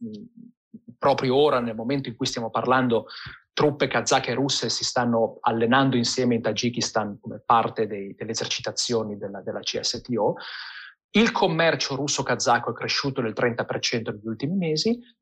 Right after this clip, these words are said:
ma questo non vuol dire che il Kazakistan ha progressivamente preso sicurezza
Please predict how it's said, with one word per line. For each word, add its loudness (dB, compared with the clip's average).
ma 6
questo 4
non 2
vuol 2
dire -2
che -2
il -4
Kazakistan 0
ha 4
progressivamente 0
preso 2
sicurezza 0